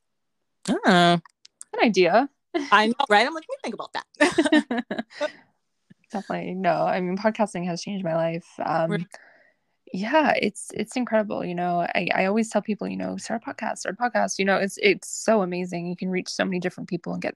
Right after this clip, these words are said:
Speaker 2: get the word out, get the message out, you know?
Speaker 1: Mm-hmm. Have you been doing it for a long time?
Speaker 2: Oh, yeah, I've been doing it, uh, since twenty twenty-one, so
Speaker 1: Oh.
Speaker 2: yeah, <laughs> quite some time.
Speaker 1: All right.
Speaker 2: Yeah,
Speaker 1: Well, that
Speaker 2: it's been really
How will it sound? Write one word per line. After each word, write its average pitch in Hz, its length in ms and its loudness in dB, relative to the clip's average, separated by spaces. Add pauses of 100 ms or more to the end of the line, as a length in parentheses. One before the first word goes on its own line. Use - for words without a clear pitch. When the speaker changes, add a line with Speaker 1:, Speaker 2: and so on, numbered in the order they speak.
(120)
Speaker 2:
get 185 140 -2
the 175 60 0
word 180 160 2
out, 175 180 2
get - 80 -14
the 175 80 -4
message 180 280 -2
out, 165 240 0
you - 80 -10
know? 170 220 -6 (560)
Speaker 1:
Mm-hmm. 254 240 -2 (280)
Have 202 140 2
you 208 80 -4
been 196 80 -2
doing 185 220 -6
it 160 80 -8
for 180 100 -8
a 165 60 -4
long 156 160 -10
time? 180 300 -10 (420)
Speaker 2:
Oh, 403 120 2
yeah, 349 120 8 (100)
I've 392 80 4
been 320 100 -6
doing 349 240 -8
it, 302 300 -6
uh, 277 380 -8 (140)
since 254 280 -12
twenty 269 240 -8
twenty-one, 240 580 -6
so 226 260 -6
Speaker 1:
Oh. 220 40 -6
Speaker 2:
yeah, 254 300 0 (140)
<laughs> 330 80 4 (140)
quite 269 180 0
some 254 120 -8
time. 220 320 -2 (460)
Speaker 1:
All 294 120 -14
right. 202 340 -8
Speaker 2:
Yeah, 233 180 -8 (100)
Speaker 1:
Well, 339 200 -8
that 254 120 0
Speaker 2:
it's - 480 -16
been 370 140 -6
really 277 260 -4